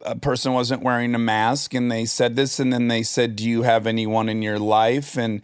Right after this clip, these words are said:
he said, "Yeah, my grandparents who I love." And, and I gotta tell you, I saw it real time click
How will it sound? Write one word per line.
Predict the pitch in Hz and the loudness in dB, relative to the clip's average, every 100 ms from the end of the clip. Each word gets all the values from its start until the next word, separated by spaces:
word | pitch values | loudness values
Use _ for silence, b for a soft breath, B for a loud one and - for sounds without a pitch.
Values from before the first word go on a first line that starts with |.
| b b b b _ _ - | b b b b _ _ -8
he | 117 | -4
said, | 110 113 | -2 0
"Yeah, | 117 135 131 | 2 4 4
my | 127 117 | 4 0
grandparents | 104 120 117 127 127 120 | 0 0 0 0 0 0
who | 127 | 2
I | 117 | 2
love." | 110 117 120 127 | 2 4 4 2
And, | 123 | 0
and | 117 131 | 0 2
I | 156 | 4
gotta | 240 247 | 4 4
tell | 190 170 | 2 2
you, | 143 - | 2 4
I | 170 | 2
saw | - 196 | 4 4
it | 143 | 4
real | 147 135 | 2 2
time | 147 135 123 104 | 2 0 0 -4
click | - - 123 95 | -8 -2 0 -2